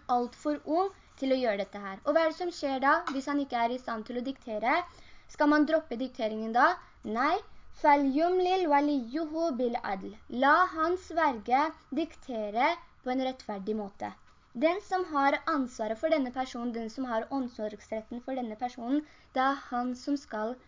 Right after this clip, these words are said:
diktere. Og denne vergen, han skal diktere på en rettferdig måte, selv om han ikke liker denne personen. Han tenker at, «Nei, men, eh, dette her, det er,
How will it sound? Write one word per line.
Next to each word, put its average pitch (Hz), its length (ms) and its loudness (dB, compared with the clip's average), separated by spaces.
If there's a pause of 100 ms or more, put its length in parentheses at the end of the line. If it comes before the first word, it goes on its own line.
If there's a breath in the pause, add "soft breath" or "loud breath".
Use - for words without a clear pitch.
(160 soft breath)
diktere. 208 540 -8 (1200 soft breath)
Og 302 100 0
denne 359 180 6
vergen, 311 460 4
han 285 160 -2
skal 294 160 0
diktere 285 320 -2
på 254 80 -4
en 277 80 2
rettferdig 262 420 -4
måte, 254 360 2 (260)
selv 247 240 -4
om 285 80 0
han 339 140 2
ikke 285 180 -4
liker 233 320 -4
denne 226 160 -4
personen. 247 600 -4 (240 loud breath)
Han 254 100 0
tenker 233 240 -2
at, 233 80 -2
«Nei, 233 140 -4
men, 240 240 -4
eh, 214 420 -2
dette 226 240 -6
her, 214 160 -4
det 208 220 -4
er, 208 60 -6